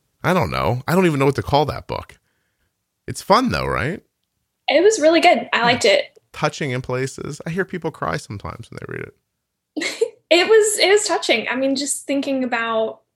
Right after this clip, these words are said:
Speaker 2: I mean, I mean, of course, the part that, like, I connected with was just, like, where you talked about Arden's diagnosis, but, like, I was older when I, you know,
Speaker 1: Mm-hmm.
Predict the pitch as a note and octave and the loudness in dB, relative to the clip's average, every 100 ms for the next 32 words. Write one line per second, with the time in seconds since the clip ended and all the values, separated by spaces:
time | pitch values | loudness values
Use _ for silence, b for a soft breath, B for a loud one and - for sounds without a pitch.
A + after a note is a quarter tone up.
0 | _ _ _ _ C4 D#4+ D4 C#4+ B B | _ _ _ _ 0 2 2 0 B B
1 | B C#4 D4 D4 D#4+ D#4 B3 G#3+ G#3 - | B 2 2 4 2 2 0 2 2 2
2 | G3+ - D#3 F3 - - - _ _ _ | -2 -2 -4 -6 -8 -14 -20 _ _ _
3 | _ _ _ _ _ _ _ - A3+ A#3 | _ _ _ _ _ _ _ -4 -2 0
4 | G#3+ G#3+ G3+ G3+ A3 A3 A#3 A#3+ B3 B3+ | -2 0 0 0 0 -2 -2 -2 -2 -4
5 | A#3 A3+ A#3 G#3+ - A#3+ G3 - - _ | -4 -4 -4 -6 -6 -6 -4 -6 -8 _
6 | A#3+ A#3 G#3+ A#3 A3+ G3+ G3 G3+ - - | -2 0 0 0 0 -2 -4 -4 -2 -2
7 | - - G#3 G3+ A3 - G#3+ G3+ - A3 | -2 -4 -4 -4 -6 -4 -2 -2 -4 -4
8 | - C#4+ C#4 A3 G#3 G3+ G3+ G3 G3 - | 2 6 6 4 -2 -2 0 0 -2 -4
9 | - A#3 - G2 C4 - - A#2 | -6 -6 -6 -6 -8 -8 -10 -8